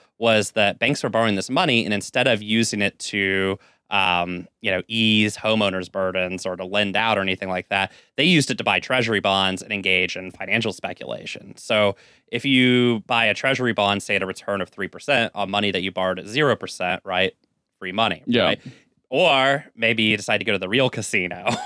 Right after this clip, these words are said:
Speaker 1: <laughs> and you go, you know, invest it in, you know, some private equity arm of your bank, right? Uh, you know, maybe you can get even bigger returns. Now,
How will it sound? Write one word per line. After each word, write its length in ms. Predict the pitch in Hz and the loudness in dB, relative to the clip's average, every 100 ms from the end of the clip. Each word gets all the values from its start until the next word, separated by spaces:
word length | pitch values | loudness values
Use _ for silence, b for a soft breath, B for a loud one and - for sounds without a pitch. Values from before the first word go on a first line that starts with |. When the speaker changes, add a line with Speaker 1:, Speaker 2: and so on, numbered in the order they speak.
| - | -12
Speaker 1:
<laughs> 240 | 855 - | -16 -4
and 120 | 220 - - | -4 -2 -2
you 720 | 175 269 135 185 240 254 214 - | 2 2 2 0 -4 -2 -4 0
go, 360 | 139 127 123 | 4 4 4
you 120 | 127 | 2
know, 200 | 113 107 | 4 4
invest 520 | 113 113 110 117 - 110 | 4 0 0 -2 -2 0
it 320 | 107 104 104 | 2 2 2
in, 320 | 107 101 98 | 2 2 2
you 100 | 101 | 0
know, 60 | 98 | -2
some 160 | 110 | -4
private 360 | - 110 104 104 | -4 -2 -2 -2
equity 440 | 101 98 98 95 95 | -2 -2 -2 -2 -2
arm 380 | 95 92 92 90 | 0 2 0 -2
of 100 | 87 | -6
your 120 | 92 92 | -8 -2
bank, 400 | 107 87 87 - | 0 0 -4 -10
right? 380 | 92 92 92 95 b b b 104 | -4 0 2 0 b b b -2
Uh, 460 | 98 90 90 92 - | 0 2 2 0 -4
you 140 | 104 95 | -2 0
know, 140 | 92 | 0
maybe 220 | 92 92 | -2 -2
you 60 | 92 | -4
can 60 | |
get 120 | 92 90 | -4 -6
even 180 | 90 | -8
bigger 260 | 85 113 101 | -2 0 0
returns. 580 | 90 - 90 85 90 - b b b b | -4 -8 -8 -8 -12 -18 b b b b
Now, 440 | 117 113 107 104 | -2 2 4 2